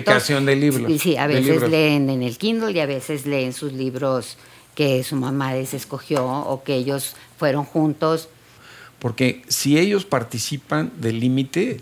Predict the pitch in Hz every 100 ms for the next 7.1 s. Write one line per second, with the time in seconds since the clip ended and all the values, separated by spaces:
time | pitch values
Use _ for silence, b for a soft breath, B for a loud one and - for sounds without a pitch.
0 | 135 135 135 135 127 117 117 120 120 107
1 | 107 104 113 110 107 107 117 104 104 107
2 | 104 101 101 - - - - - 160 285
3 | 135 - - 120 - - 170 170 196 180
4 | 190 185 - 196 190 226 226 202 165 147
5 | 127 110 143 139 139 151 117 - - 147
6 | 165 165 180 190 175 170 165 151 - 123